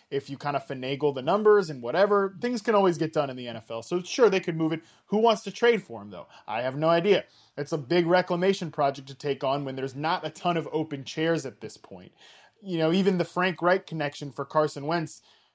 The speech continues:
do they really wanna go down that road, or do they just wanna kinda keep riding the Phillip Rivers thing? 'Cause, uh, obviously Rivers is not coming off the best day in the world today, but by and large has been pretty efficient within the construct of that Colts offense. So the Wentz thing is just so strange to me. Um, there was enough moments, though, in this,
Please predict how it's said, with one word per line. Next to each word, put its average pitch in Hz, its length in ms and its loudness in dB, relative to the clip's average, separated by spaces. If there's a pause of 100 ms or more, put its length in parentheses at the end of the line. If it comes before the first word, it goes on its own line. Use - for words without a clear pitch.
(300)
do 170 120 -2
they 175 100 4
really 202 220 8
wanna 240 180 4
go 226 140 8
down 190 240 4
that 175 240 2
road, 254 400 4
or 180 160 2
do 180 80 4
they 180 180 4
just 170 240 -6
wanna 208 160 2
kinda 190 240 -4
keep 185 240 -6
riding 165 300 2
the 156 60 -6
Phillip 175 300 0
Rivers 185 280 0
thing? 135 140 -6
'Cause, 139 160 -8
uh, 151 40 -10 (140)
obviously 175 340 0
Rivers 156 300 -2
is 143 80 -10
not 151 180 -2
coming 156 180 -4
off 143 140 -2
the 147 80 -10
best 156 320 0
day 151 100 0
in 135 60 -6
the 135 80 -8
world 139 180 -2
today, 180 200 0
but 139 160 -6 (340)
by 175 160 6
and 165 100 -2
large 175 280 4
has 147 80 -6
been 156 160 -6
pretty 160 240 -2
efficient 160 340 -4
within 143 240 -6
the 139 80 -10
construct 160 460 -4
of 139 80 -12
that 143 180 -4
Colts - 280 -4
offense. 120 360 -6
So 143 240 -2 (500)
the 170 120 0
Wentz 269 260 4
thing 220 200 0
is 180 100 0
just - 220 -8
so 180 120 2
strange 170 360 -4
to 139 80 -16
me. 120 160 -14 (340)
Um, 156 400 2
there 190 140 8
was 202 120 8
enough 220 280 2
moments, 208 300 2
though, 185 160 4
in 170 80 -2
this, 170 260 -4